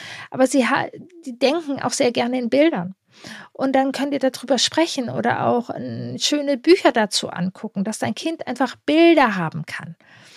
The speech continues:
was da passiert, äh,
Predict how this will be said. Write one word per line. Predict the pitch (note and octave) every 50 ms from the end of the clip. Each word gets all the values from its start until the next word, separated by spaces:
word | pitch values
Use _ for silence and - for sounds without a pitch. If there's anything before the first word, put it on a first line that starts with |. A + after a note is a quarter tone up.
| - - - - - - _ -
was | A3+ - C4+ C4+ D4+ - - -
da | C#4+ B3+ B3+ B3+ - - - - _ _ _ _ _ _ _ -
passiert, | - - B3 A#3+ - - - C#4 C#4+ A#3+ F3+ C3+ - - - - _ _ - - - - - _
äh, | _ - B2 G#2 G#2 G#2 B2 C3+